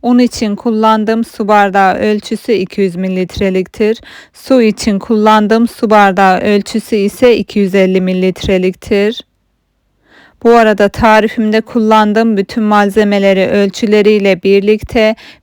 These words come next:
videonun hemen altına yazıyorum. Dilerseniz oradan bakarak kontrol edebilirsiniz.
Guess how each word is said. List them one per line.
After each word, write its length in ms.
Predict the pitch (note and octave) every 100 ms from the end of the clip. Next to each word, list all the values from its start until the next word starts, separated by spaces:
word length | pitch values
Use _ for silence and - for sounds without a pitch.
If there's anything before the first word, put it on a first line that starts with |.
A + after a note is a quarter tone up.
| C4
videonun 560 | B3 A#3 G#3+ G3+ G3
hemen 320 | A#3 G#3+ G3
altına 540 | G3 G#3 G#3 - A3 G3+
yazıyorum. 720 | F#3+ G3 G#3 G#3+ G#3+ G#3+ A3 - - _
Dilerseniz 680 | A#3+ A#3+ B3 A#3+ A3+ G3+ F#3+
oradan 480 | G3 G#3+ G3+ G3 F#3+
bakarak 420 | G#3 - G#3+ G3
kontrol 540 | - A3 A3 A#3 G#3+ G3+
edebilirsiniz. 1040 | F#3+ F#3+ F#3 F#3 F#3 - G#3+ G3 G3+ A3+